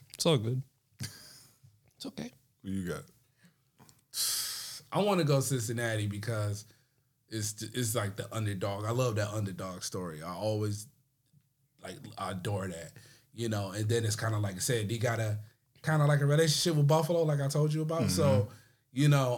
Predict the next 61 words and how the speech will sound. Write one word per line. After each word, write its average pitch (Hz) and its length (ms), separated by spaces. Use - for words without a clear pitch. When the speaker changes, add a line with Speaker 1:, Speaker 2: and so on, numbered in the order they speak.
Speaker 3:
um, 131 400
I 160 80
like, 196 200
I 208 100
ain't 202 80
gonna 185 100
say 165 160
D 156 140
win 147 200
one, 151 160
we 147 140
won 131 240
one 117 180
because 110 240
obviously 120 300
D 131 160
never 131 180
won 123 160
a 117 40
Super 110 200
Bowl. 104 140
Speaker 2:
Right. 107 180
Speaker 3:
We 139 140
never 139 200
won 127 180
a 113 40
Super 117 200
Bowl. 110 360
So 120 160
D 143 140
win 139 180
a 135 40
Super 127 240
Bowl. 110 420
We 240 120
still 233 260
ain't 214 140
getting 214 260
one. 170 240
So, 202 180
you 233 80
know 208 80
what 190 100
I - 20
mean? 196 600
Speaker 1:
<laughs> 143 40
Speaker 3:
We 185 120
still 180 180
ain't 190 140
got 202 220
one. 147 360
But 180 380
like 202 120
I 196 40
said, 196 120
I 214 100
just 220 140
like, 170 340
I 202 100
just 190 160
think, 180 240